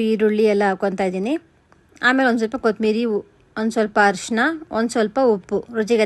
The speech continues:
ತಕ್ಕಷ್ಟು ಉಪ್ಪನ್ನು ಕೂಡ ಸೇರಿಸ್ಕೊತಾ ಇದ್ದೀನಿ. ಇದನ್ನ ಚೆನ್ನಾಗಿ ಫ್ರೈ ಮಾಡ್ಕೋಬೇಕು, ಸ್ವಲ್ಪ ಹಸಿ ವಾಸನೆ ಹೋಗ್ಬೇಕು, ಮತ್ತೆ ಈರುಳ್ಳಿ ಸ್ವಲ್ಪ ಕೆಂಪಾಗಿ ಬರ್ಬೇಕು, ಅದಕ್ಕೋಸ್ಕರನೇ ಅಷ್ಟೇನೆ. ಇದನ್ನ ಚೆನ್ನಾಗಿ ಫ್ರೈ ಮಾಡ್ಕೊಂಡಾದ್ಮೇಲೆ ನಾವು ಬಾಳೆಕಾಯಿ ಏನ್ ಕಟ್ ಮಾಡಿ ಇಟ್ಕೊಂಡಿರ್ತೀವಲ್ಲ ಅದನ್ನ ಹಾಕ್ಕೋಬೇಕು.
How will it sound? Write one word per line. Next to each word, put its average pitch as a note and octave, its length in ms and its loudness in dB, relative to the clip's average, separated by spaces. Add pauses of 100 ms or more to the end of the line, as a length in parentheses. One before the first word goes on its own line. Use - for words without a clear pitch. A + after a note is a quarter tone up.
ತಕ್ಕಷ್ಟು A#3 380 -2
ಉಪ್ಪನ್ನು G#3 260 -2
ಕೂಡ A3 200 4
ಸೇರಿಸ್ಕೊತಾ G3+ 520 -2
ಇದ್ದೀನಿ. A3+ 220 -4 (760)
ಇದನ್ನ E4 240 6 (100)
ಚೆನ್ನಾಗಿ C4 420 2
ಫ್ರೈ A3+ 120 4 (120)
ಮಾಡ್ಕೋಬೇಕು, A3 560 2 (300)
ಸ್ವಲ್ಪ A#3+ 160 -2 (160)
ಹಸಿ A3 260 0
ವಾಸನೆ A3+ 300 -2
ಹೋಗ್ಬೇಕು, G#3+ 340 0
ಮತ್ತೆ C4 180 0 (300)
ಈರುಳ್ಳಿ A#3 260 2 (100)
ಸ್ವಲ್ಪ B3+ 160 -4 (100)
ಕೆಂಪಾಗಿ A3+ 380 0
ಬರ್ಬೇಕು, G3 420 -2
ಅದಕ್ಕೋಸ್ಕರನೇ G3+ 760 -2
ಅಷ್ಟೇನೆ. A#3+ 320 -4 (1040)
ಇದನ್ನ D4+ 320 6
ಚೆನ್ನಾಗಿ B3+ 340 4
ಫ್ರೈ A#3 100 6 (120)
ಮಾಡ್ಕೊಂಡಾದ್ಮೇಲೆ A3 680 2
ನಾವು A3 160 2
ಬಾಳೆಕಾಯಿ G#3+ 400 2
ಏನ್ A3+ 140 -4
ಕಟ್ F#3+ 180 -2
ಮಾಡಿ A3 180 0
ಇಟ್ಕೊಂಡಿರ್ತೀವಲ್ಲ G3+ 600 -2
ಅದನ್ನ G3 240 0
ಹಾಕ್ಕೋಬೇಕು. F#3 500 -2